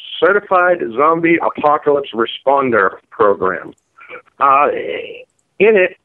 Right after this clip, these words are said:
we take the zombie apocalypse as our background setting, but then add in all of these everyday, quote-unquote, mundane disasters that can happen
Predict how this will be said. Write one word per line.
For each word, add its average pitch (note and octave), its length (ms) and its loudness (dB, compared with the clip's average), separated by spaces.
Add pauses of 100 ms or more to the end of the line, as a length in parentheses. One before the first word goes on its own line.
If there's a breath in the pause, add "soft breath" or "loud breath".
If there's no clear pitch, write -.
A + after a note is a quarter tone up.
(280)
we D3 160 2
take E3+ 340 0
the C#3 200 2
zombie D#3+ 260 2
apocalypse D3 640 0
as B2 120 0
our A2+ 100 2
background C3+ 640 -2
setting, D3 320 0 (540 soft breath)
but C#3+ 200 0
then D3 460 0
add D3 240 2
in C3+ 400 0 (320)
all C#3 260 4
of B2+ 60 -2
these B2+ 320 2 (400)
everyday, B2 840 2
quote-unquote, D3+ 720 0
mundane A#2+ 840 0
disasters F#2+ 800 -2 (640 loud breath)
that - 180 -2
can B2+ 100 -2
happen C3 400 0